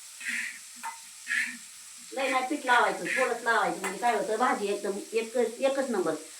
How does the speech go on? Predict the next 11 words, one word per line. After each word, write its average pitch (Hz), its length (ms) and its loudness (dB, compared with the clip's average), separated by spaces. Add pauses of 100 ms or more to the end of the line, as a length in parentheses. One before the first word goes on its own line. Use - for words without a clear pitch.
(160)
शेंगदाणा 214 380 8 (120)
नका 208 140 4
टाकू, 175 520 4
फुटाणे 214 280 4
नका 202 220 2
टाकू, 156 400 -2 (680)
पण 190 120 -2
तेल 254 360 6
जास्त 262 360 4
टाकायचं 202 360 4
थोडंसं 190 380 0